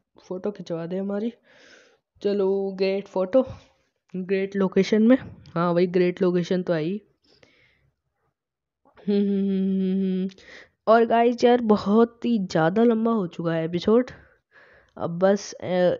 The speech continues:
एक फ़ोटो खींचते हैं, उसके बाद एंड कर देते हैं एपिसोड, लंबा हो चुका है बहुत। अ, व्यू आ नहीं रहा है यार, थोड़ा ही पीछे खड़ा होता हमारा ये ट्रेनर तो अच्छा होता।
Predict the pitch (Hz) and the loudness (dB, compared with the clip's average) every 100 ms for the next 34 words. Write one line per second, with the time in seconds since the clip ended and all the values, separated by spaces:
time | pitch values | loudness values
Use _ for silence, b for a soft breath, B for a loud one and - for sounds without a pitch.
0 | - 196 196 196 - 175 185 185 175 - | -2 0 2 0 -2 0 0 -2 -4 -6
1 | 196 202 - 196 190 180 170 180 190 185 | -4 -4 -4 -2 0 0 0 0 2 0
2 | 165 165 165 175 175 180 - 202 190 170 | 0 -2 -4 -4 -6 -10 -8 -4 -2 -2
3 | 175 170 170 175 175 175 190 214 - - | -4 -8 -12 -12 -8 -6 -6 -6 -10 -20
4 | - _ _ _ b b b b b b | -20 _ _ _ b b b b b b
5 | b - 180 180 175 175 170 - _ _ | b -6 0 2 2 0 -4 -8 _ _
6 | _ _ - 165 185 233 226 185 202 214 | _ _ -12 -8 -4 0 0 0 -2 -2
7 | 180 165 180 196 202 190 190 - 214 - | -4 -4 -4 -4 -4 -4 -2 -2 -4 -4
8 | 196 - 208 208 190 180 175 185 190 180 | -4 -4 -6 -4 -2 -2 -2 -4 -4 -4
9 | 175 180 190 190 _ B B B B - | -4 -2 -4 -6 _ B B B B -4
10 | 180 190 196 196 175 - 190 165 160 202 | -4 -4 -6 -6 -6 -6 -6 -4 -4 -4